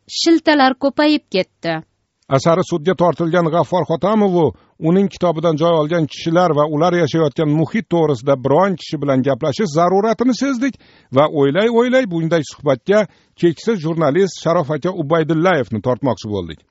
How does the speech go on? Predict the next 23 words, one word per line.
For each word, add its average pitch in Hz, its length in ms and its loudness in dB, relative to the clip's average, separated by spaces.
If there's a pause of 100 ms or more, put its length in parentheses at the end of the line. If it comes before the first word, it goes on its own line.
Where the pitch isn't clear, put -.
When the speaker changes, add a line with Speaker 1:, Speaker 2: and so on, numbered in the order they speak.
(220)
Speaker 2:
Chunki 170 300 2 (440)
Sharof 233 340 2
akaning 214 340 2
sochi 196 400 2 (360)
bir 175 120 2
tomondan 196 500 0 (320)
G'affor 170 420 0
Hotamovning 202 580 0
kitobidagi 185 520 -2
asosiy 185 500 -2
qahramon, 107 460 -2 (320)
shoir 202 420 2
Azim 175 320 0
Suyun 202 400 -2
bir 202 80 0
necha 208 300 -2
yil 190 120 0
boshqargan 190 540 0
O'zbekiston 196 560 -2
Ovozi 190 480 0
gazetasida 160 640 0
oqargan 131 500 2
bo'lsa, 208 300 0